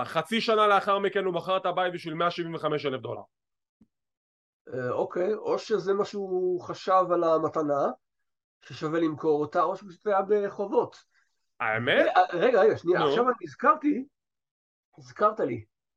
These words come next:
Speaker 2: בוא אני אשאל אותך, זהו, זה שאלת הטריוויה של הפעם.
Speaker 1: או, אוקיי.
Speaker 2: אה, לפני חידושו של, אה, Saturday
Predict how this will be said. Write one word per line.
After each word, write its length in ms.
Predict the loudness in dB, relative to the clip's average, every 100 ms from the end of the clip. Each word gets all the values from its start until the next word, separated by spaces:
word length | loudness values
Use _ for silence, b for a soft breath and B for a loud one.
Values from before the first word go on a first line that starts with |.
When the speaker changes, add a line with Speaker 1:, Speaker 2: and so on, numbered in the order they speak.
| _ _ _ _ _ _ _ _ _ _
Speaker 2:
בוא 180 | 4 4
אני 80 | 4
אשאל 160 | 2
אותך, 240 | 0 -2 -4
זהו, 280 | -2 -2 -2
זה 240 | 0 0
שאלת 360 | 0 0 0 0
הטריוויה 420 | -4 -4 -2 -2
של 160 | 0 0
הפעם. 420 | 2 2 2 -2
Speaker 1:
או, 380 | -4 -4 -4 -6
אוקיי. 200 | -6 -8 -8 _
Speaker 2:
אה, 540 | -2 0 2 2 0 -2 -6 _ -14 -12 -12 -16 _ _ -12
לפני 720 | -12 -12 -12 0 2 2 -2
חידושו 720 | -8 -12 -10 -8 -8 -6 -6
של, 320 | -4 -4 -2 0
אה, 460 | 2 2 2 0
Saturday 540 | -4 -4 -4 -4 -6